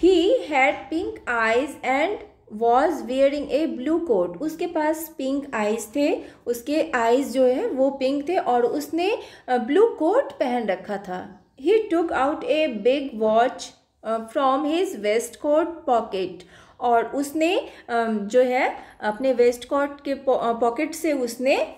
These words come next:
बड़ा सा वॉच निकाला। And as he hurried away, और वो वहाँ से चला गया, जल्दी से वो चला गया। He said, "Oh dear, I will be too late।" उसने कहा, "Oh dear, मैं बहुत लेट हो जाऊँगा।"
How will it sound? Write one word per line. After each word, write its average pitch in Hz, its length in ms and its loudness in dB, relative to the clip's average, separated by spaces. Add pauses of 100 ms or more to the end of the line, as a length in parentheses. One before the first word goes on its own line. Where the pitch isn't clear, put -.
बड़ा 233 280 2
सा 392 220 -2
वॉच 247 520 0
निकाला। 170 640 -2 (640)
And 240 260 0 (580)
as 349 220 2 (220)
he 349 160 4 (140)
hurried 262 400 0
away, 226 140 -2
और 277 280 0
वो 254 220 2
वहाँ 220 240 -4
से 302 320 -4 (240)
चला 208 300 2
गया, 185 460 -2 (120)
जल्दी 226 300 2
से 269 140 2
वो 285 200 2
चला 196 280 0
गया। 185 360 -2 (240)
He 403 120 4 (120)
said, 202 220 2 (200)
"Oh 320 240 4
dear, 233 340 4 (140)
I 277 180 2
will 285 300 -2
be 349 180 2 (220)
too 339 140 2
late।" 233 280 4 (480)
उसने 302 320 -4
कहा, 262 440 -2
"Oh 320 180 4
dear, 247 400 2
मैं 262 240 -2
बहुत 269 420 -4
लेट 294 320 -2
हो 285 120 2
जाऊँगा।" 196 720 -2